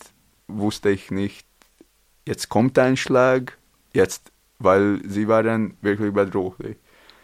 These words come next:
So, wenn jemand zieht den T-Shirt aus und "Komm, ich bringe dich um" oder "Komm, schlag zu." Und, äh, ja, also das war krass. So ging es bis der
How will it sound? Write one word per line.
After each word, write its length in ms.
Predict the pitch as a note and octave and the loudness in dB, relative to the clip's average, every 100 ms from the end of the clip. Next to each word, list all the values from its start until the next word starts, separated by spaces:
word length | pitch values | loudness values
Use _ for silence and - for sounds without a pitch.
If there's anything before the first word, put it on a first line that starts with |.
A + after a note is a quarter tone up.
| _ _ _ _ _ G2 | _ _ _ _ _ 0
So, 340 | G2 G2 G2+ | 0 0 -2
wenn 200 | G#2 G2+ | 0 0
jemand 380 | G#2 A2 A2 G#2 | 2 2 0 -2
zieht 260 | - A#2 G2+ | -4 -4 -2
den 180 | F#2+ F#2 | -4 -4
T-Shirt 540 | G#2+ G2+ F#2+ F2+ - | -4 -2 -2 -2 0
aus 240 | G#2 G#2 | -2 -4
und 220 | G#2+ G2 - | -8 -12 -8
"Komm, 260 | G#2+ G#2+ G2+ | -4 -2 -2
ich 140 | F#2+ | -6
bringe 340 | G#2+ G#2 F2+ F2 | -6 -6 -6 -8
dich 180 | E2 | -6
um" 240 | G2+ A2 G#2+ | -4 -4 -4
oder 220 | F#2 F2+ | -4 -4
"Komm, 340 | - G2 F#2+ | -6 -10 -10
schlag 460 | F2+ G2 F2+ F2 - | -8 -6 -4 -6 -10
zu." 320 | - G2+ A2 A2+ _ _ _ _ _ _ _ | -8 -6 -6 -8 _ _ _ _ _ _ _
Und, 380 | G2 G2 F#2+ F#2 | -10 -8 -8 -6
äh, 380 | F2+ F2+ F2+ F#2 - _ - - _ | -4 -2 -4 -8 -14 _ -20 -20 _
ja, 200 | A2 A2+ | 2 2
also 480 | G2 F#2+ G2+ G2+ G2 | 0 -4 -2 -2 -2
das 280 | G2 G2+ - | -6 -8 -6
war 180 | G2+ G2+ - - - | -4 -4 -8 -18 -2
krass. 380 | G2+ G#2+ - - | 4 4 2 4
So 180 | A#2 | 6
ging 240 | G#2+ G#2+ G#2 | 6 4 6
es 200 | G#2 G2 | 4 4
bis 340 | F#2+ G2 - - | -2 -4 -6 -6
der 300 | G2 F#2+ | -2 0